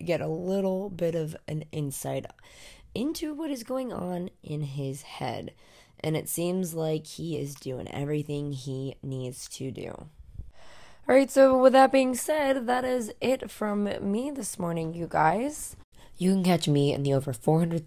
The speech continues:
thousand Steelers fans nationwide by following us on Twitter, Instagram, Facebook,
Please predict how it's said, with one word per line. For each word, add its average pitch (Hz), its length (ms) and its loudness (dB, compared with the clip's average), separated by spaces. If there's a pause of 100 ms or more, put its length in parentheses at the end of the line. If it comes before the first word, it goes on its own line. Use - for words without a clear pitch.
(120)
thousand 127 400 2
Steelers 123 480 0
fans 123 380 -4
nationwide 135 720 2 (280)
by 120 160 0
following 139 460 4
us 123 320 -2
on 117 220 -6
Twitter, 160 480 4 (380)
Instagram, 127 560 -2 (380)
Facebook, 139 480 2